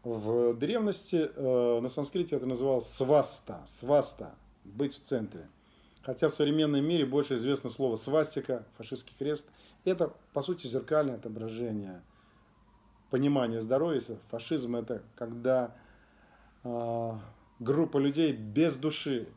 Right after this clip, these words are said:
без любви делает какие-то изменения в обществе, как правило, они трагичные.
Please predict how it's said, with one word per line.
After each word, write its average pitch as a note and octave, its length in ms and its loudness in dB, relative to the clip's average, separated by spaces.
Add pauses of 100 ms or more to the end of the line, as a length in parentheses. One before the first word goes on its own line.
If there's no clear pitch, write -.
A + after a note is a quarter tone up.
(200)
без C3+ 380 0
любви C3 540 -4 (920)
делает B2+ 540 2
какие-то A#2 640 -4 (680)
изменения C#3 560 2
в C#3 60 -2
обществе, B2+ 380 -6
как B2+ 200 -4
правило, C3 280 0
они A#2+ 120 -4
трагичные. A#2+ 640 -8